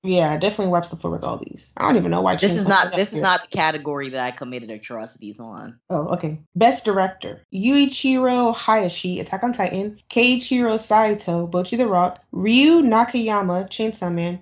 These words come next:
Speaker 1: Hirotaka Mori, Heavenly Delusion. Shota Goshizono, Jujutsu Kaisen Season two. Daisuke Hiramaki, Oshinoko.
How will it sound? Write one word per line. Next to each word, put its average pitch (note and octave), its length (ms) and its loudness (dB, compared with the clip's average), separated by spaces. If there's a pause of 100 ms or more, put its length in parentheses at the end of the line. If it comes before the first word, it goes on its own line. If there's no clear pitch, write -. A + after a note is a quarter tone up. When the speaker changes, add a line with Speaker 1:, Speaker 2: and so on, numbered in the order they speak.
(160)
Speaker 1:
Hirotaka A#3 640 2
Mori, G3 540 -4 (160)
Heavenly G#3+ 360 -2
Delusion. F#3+ 540 -2 (340)
Shota A3+ 460 2
Goshizono, F#3 960 -2 (220)
Jujutsu F3+ 300 -6
Kaisen G3+ 280 0
Season G#3 320 -2
two. F3+ 300 -2 (100)
Daisuke C4+ 840 2 (140)
Hiramaki, F3+ 680 -2 (100)
Oshinoko. F3+ 580 -4